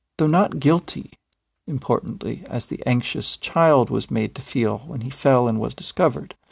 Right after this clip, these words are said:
the Mulefa are astonished when Mary swims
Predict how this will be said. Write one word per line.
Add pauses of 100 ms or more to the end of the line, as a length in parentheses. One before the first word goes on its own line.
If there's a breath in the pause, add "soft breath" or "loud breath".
(640 loud breath)
the
Mulefa
are
astonished (120)
when
Mary
swims